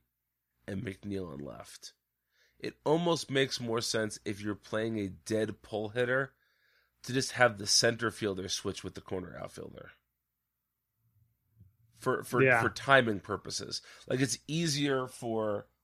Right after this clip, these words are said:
Speaker 1: the center fielder to go to left and the left fielder to right, um, than it is to have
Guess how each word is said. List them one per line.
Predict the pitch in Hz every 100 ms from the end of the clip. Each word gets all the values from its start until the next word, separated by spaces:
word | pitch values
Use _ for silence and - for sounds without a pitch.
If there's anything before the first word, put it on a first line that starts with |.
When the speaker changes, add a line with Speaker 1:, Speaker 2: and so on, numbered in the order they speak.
| _ 98
Speaker 1:
the |
center | - 139 135 131
fielder | 127 120 113
to | 107
go | 110
to | 107
left | 104 107 107 - - -
and | 101 107
the | 104
left | 110 110 -
fielder | 113 107 104 101
to | - 104
right, | 98 104 101 101 - _ _ _ _ _ _ -
um, | 117 110 107 104 104 104 95 _ _ _ _ _ _ _ _ _ _ _ - - - - _ _ _ _ - - - - _ - - - - - _
than | 113 127
it | 123 120
is | 117 -
to | 107
have | 110 110 104